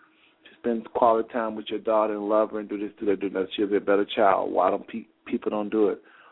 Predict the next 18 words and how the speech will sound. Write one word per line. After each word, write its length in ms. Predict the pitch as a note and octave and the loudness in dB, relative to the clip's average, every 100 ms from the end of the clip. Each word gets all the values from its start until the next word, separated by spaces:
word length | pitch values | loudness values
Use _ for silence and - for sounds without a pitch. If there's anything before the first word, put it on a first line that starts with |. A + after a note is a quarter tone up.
| _ | _
Why 200 | G#2+ A#2 | 4 4
do 200 | C3+ D3 C3 | 6 2 2
any 240 | D3 D3+ | 0 0
of 140 | A#2+ | 0
us 140 | G#2 G2 | -4 -8
not 300 | A2+ G#2+ F#2+ | -8 -8 -8
do 180 | F2+ G#2+ G#2+ | -6 -6 -6
things 320 | G2+ F#2+ F#2+ - | -8 -10 -12 -8
that 220 | G2+ F2+ - - | -2 -2 -2 -8
we 640 | - - D#2 - - A#2 | -6 -6 -6 -8 -4 -2
know 240 | A2+ F#2+ | 0 0
is 80 | G2 - | -2 -4
what's 160 | F#2+ - | -10 0
best 220 | B2 C3 - | 0 0 -4
for 220 | E2+ F2 | -6 -6
us? 40 | F2 _ _ _ _ _ _ _ _ _ - - - - - _ _ | -12 _ _ _ _ _ _ _ _ _ -20 -20 -20 -20 -20 _ _
It's 160 | A#2+ - | -6 -4
because 340 | C#3+ - D#3 | -6 2 2